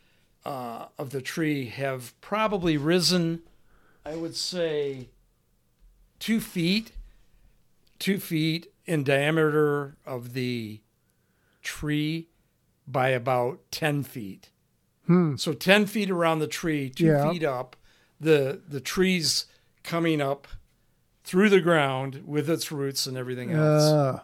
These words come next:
Speaker 2: so,
Speaker 1: Um,
Speaker 2: yeah, 'cause we've got a couple where you, you can't really even mow close to it because of that. So I'm wondering if there is a solution, if it's just adding soil and then just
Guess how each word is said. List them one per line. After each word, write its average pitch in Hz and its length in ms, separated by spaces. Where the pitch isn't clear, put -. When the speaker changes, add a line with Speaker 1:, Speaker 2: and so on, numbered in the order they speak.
Speaker 2:
so, 156 600
Speaker 1:
Um, 113 360
Speaker 2:
yeah, 160 200
'cause 143 240
we've 180 320
got 147 160
a 131 40
couple 147 340
where 139 160
you, 147 420
you 180 180
can't 160 280
really 147 300
even 135 260
mow 139 540
close 156 360
to 135 160
it 151 200
because 139 440
of 123 300
that. 147 440
So - 180
I'm 143 120
wondering 139 520
if 196 220
there 151 200
is 143 160
a 135 60
solution, 135 640
if 135 160
it's 147 140
just - 320
adding 147 540
soil 180 560
and 147 160
then 143 200
just 139 300